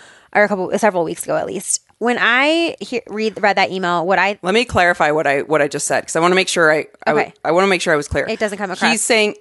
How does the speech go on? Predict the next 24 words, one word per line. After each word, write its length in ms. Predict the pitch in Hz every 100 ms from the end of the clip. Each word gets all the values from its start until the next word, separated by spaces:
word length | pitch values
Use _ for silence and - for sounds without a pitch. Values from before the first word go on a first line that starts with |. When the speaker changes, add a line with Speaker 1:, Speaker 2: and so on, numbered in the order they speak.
| -
Speaker 2:
yeah, 160 | 185 - - - _
because 380 | 180 190 214 175 -
what 140 | 160 196
I'm 200 | 208 208
saying 240 | 226 202
is 100 | 180
when 140 | 185
he 220 | 185 - 233
says 180 | 220
healthy 260 | 214 196 185
at 60 | 165
every 160 | 151
size, 280 | - 170 151 -
I'm 240 | - 214 214
reading 320 | 240 254 226
that 180 | 202 135
as 140 | 160
him 180 | - 190
implying 420 | 175 - 185 175
that 80 | 165
healthy 340 | 185 202 220
at 80 | 196
every 180 | 175 165
size 420 | 151 170 160 156